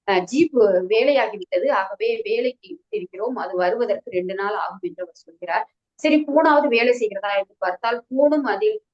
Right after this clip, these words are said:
அஹ், போன், அஹ், இவ்வளவு நேரம் நாங்கள் தொடர்பு கொண்ட பொழுது ஏன் எடுக்கவில்லை என்று கேட்ட பொழுது, அஹ், அவர் ரேஞ்சர் சொல்லிவிட்டு சென்றிருக்கிறார், அஹ், போனை எடுக்கக்கூடாது என்று, அதனால் நான் எடுக்கவில்லை என்று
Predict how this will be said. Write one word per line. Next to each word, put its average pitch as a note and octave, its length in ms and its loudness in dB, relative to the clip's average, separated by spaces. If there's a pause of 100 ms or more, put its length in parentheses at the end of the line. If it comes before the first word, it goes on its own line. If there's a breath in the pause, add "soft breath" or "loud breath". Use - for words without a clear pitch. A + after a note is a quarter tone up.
(140)
அஹ், G3+ 300 2
போன், D4 260 2
அஹ், G3 300 0
இவ்வளவு A#3+ 260 0
நேரம் B3 300 -8
நாங்கள் G3+ 240 -8 (320)
தொடர்பு A#3+ 220 -4
கொண்ட G#3+ 160 -8
பொழுது G#3+ 240 -4
ஏன் A3+ 180 0
எடுக்கவில்லை G3+ 520 -2
என்று - 240 -6
கேட்ட - 220 -4
பொழுது, F#3 260 -4 (360)
அஹ், F3 240 2
அவர் F#3 240 2 (260)
ரேஞ்சர் C#4+ 420 2
சொல்லிவிட்டு A#3 400 -2
சென்றிருக்கிறார், F#3 680 -8 (100)
அஹ், E3+ 240 -6 (120)
போனை A3 280 0
எடுக்கக்கூடாது F#3 600 0
என்று, E3+ 280 -6
அதனால் F3+ 320 -2
நான் E3 240 -6
எடுக்கவில்லை F3+ 400 0
என்று - 220 -4